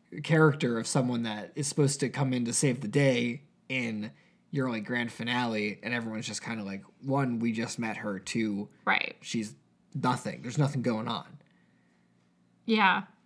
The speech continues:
Speaker 2: I mean, that was a mistake.
Speaker 1: Yeah.
Speaker 2: They should have just picked a character.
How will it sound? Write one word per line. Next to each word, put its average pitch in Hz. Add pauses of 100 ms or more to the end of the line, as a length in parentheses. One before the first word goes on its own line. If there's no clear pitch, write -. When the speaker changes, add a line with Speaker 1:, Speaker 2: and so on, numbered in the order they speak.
(160)
Speaker 2:
I 254
mean, 277
that 320
was 294
a 240
mistake. -
Speaker 1:
Yeah. -
Speaker 2:
They 233
should 233
have 247
just 220 (720)
picked 208
a 196
character. -